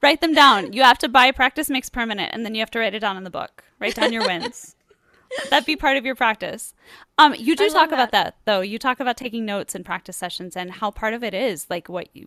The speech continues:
Speaker 1: what did you accomplish? What did you do well? And then take your notes about what you need to do, because,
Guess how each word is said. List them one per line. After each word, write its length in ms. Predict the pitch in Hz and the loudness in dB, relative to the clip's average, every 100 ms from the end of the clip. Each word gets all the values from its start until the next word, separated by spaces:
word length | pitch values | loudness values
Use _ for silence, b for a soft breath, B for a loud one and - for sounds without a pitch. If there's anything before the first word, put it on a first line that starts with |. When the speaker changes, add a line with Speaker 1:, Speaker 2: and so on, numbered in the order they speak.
| - | -20
Speaker 1:
what 220 | - 170 175 | -16 -10 -10
did 160 | 190 | -8
you 60 | 262 | -8
accomplish? 640 | - 311 - - - - - _ | -4 -4 -4 -10 -12 -16 -20 _
What 100 | 240 | -6
did 140 | 269 | -4
you 100 | 330 | -4
do 140 | 330 320 | -4 -4
well? 360 | 190 - 220 _ b b b b b b b - | -2 -4 -8 _ b b b b b b b -4
And 140 | 262 262 | -2 0
then 180 | 302 | -2
take 220 | 294 247 196 | -4 -8 -10
your 80 | |
notes 220 | 196 - - | -12 -14 -12
about 200 | 180 - | -12 -10
what 100 | 190 | -12
you 100 | 190 | -12
need 200 | 180 165 | -14 -14
to 80 | |
do, 220 | 170 - - | -14 -14 -12
because, 400 | 233 240 220 | -8 -6 -6